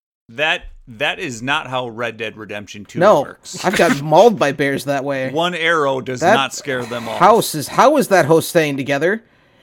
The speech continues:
Speaker 2: Like, did you see how angled the, the wall of that thing was?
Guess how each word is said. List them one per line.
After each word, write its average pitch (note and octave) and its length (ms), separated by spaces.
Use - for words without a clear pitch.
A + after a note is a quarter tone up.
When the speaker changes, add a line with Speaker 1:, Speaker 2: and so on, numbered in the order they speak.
Speaker 2:
Like, E3+ 200
did F#3 120
you C4+ 80
see D#4+ 180
how D#4+ 160
angled D#4+ 380
the, F4 200
the D#4+ 80
wall D4 360
of E4+ 60
that E4+ 200
thing F4+ 160
was? G4 380